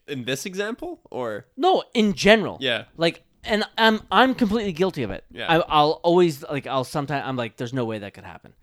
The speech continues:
Speaker 2: It's a fucking movie.
Speaker 1: Mm-hmm.
Speaker 2: Just fucking let it go. Like,
Speaker 1: Yeah, I hear you.
Speaker 2: who, like, who gives a shit? So what if, if that's not gonna happen in real life?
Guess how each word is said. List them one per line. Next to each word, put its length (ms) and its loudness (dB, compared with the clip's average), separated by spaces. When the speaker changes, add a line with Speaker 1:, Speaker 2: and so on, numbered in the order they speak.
Speaker 2:
It's 140 -6
a 40 0
fucking 320 4
movie. 480 6
Speaker 1:
Mm-hmm. 240 -8
Speaker 2:
Just 160 -8
fucking 260 0
let 100 2
it 80 -6
go. 380 2
Like, 160 -4
Speaker 1:
Yeah, 120 -4
I 100 -2
hear 140 0
you. 140 -4
Speaker 2:
who, 200 6
like, 160 0
who 140 4
gives 220 4
a 60 0
shit? 340 -2
So 180 2
what 200 6
if, 260 -2
if 280 -4
that's 320 2
not 260 0
gonna 140 -2
happen 200 -2
in 40 -4
real 120 0
life? 140 0